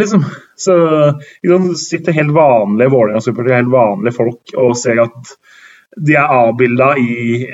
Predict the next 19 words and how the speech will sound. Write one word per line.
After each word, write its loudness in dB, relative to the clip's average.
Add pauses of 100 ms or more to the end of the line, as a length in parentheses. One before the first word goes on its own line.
(220)
en 2
sånn -2
sammenheng. 0
Da, 2 (320)
ja, 2 (300)
det 0
var 6
jo -2
noen -6
som 0
ble 4
rasende -2
med 0
rette. -10 (100)
Det -2
skjønner -4
jeg -8
godt. -18 (640)
Så, 0